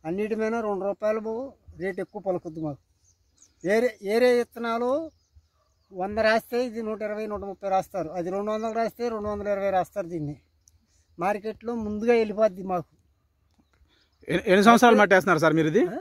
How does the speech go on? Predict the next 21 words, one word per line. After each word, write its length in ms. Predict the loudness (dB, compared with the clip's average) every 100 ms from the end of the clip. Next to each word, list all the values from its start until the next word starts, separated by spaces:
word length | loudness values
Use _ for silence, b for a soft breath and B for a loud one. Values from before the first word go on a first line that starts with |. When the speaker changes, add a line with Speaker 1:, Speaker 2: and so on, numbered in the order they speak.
| -6
Speaker 2:
ఎన్ని 160 | -2 2
సంవత్సరాలు 340 | 4 4 6
మట్టేస్తున్నారు 460 | 6 6 4 4 4
మీరు 140 | 4
ఇది? 140 | 2 2
Speaker 1:
మేము 160 | 4
ఐదు 180 | 2 0
సంవత్సరాలు 360 | -8 -10 -8 -6
మట్టేస్తున్నాం 420 | -4 -6 -6 -12
ఇదే 80 | -10
విత్తనం. 260 | -12 _ _ _ _ -4
Speaker 2:
ఓకే, 160 | 0 2
ఓకే. 220 | 2 0 -2
మన, 280 | 6 8 8
మన 180 | 6 6
రైతులు 280 | 6 6 6
ఎవరైనా 220 | 6 4 2
చూసి 200 | 6 6
అడిగారు 280 | 8 6
ఇది 220 | 6 6 4
విత్తనాన్ని? 440 | 2 2 2 2